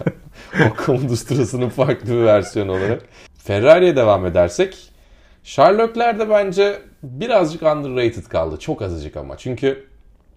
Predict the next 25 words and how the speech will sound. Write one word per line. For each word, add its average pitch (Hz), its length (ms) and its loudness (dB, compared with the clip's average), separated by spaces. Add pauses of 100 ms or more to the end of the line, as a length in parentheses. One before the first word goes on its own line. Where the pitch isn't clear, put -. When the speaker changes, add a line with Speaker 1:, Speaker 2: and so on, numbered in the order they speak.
(300)
Speaker 2:
yani 101 240 -4
bu 120 80 -2
karmaşanın 120 540 2
içerisinde 117 500 -2
kendi 107 320 -4
bireysel 110 340 -2
hataları 107 400 -4
da 113 60 -4
çok - 220 -10
fazla 69 300 -8
vardı. 67 360 -10 (260)
İşte - 200 -14
Imola 80 300 -8
ve 76 60 -8
Fransa 76 400 -12
Speaker 1:
Evet. 95 240 -2
Speaker 2:
en 80 80 -8
başta 76 300 -10
olmak 69 300 -14
üzere. 92 300 -10 (680)
Ama 185 200 2
bence 185 280 2
Ferrari'nin 175 640 0
başarısızlığıyla 160 1120 -4
Sherlock'lerin 147 920 -4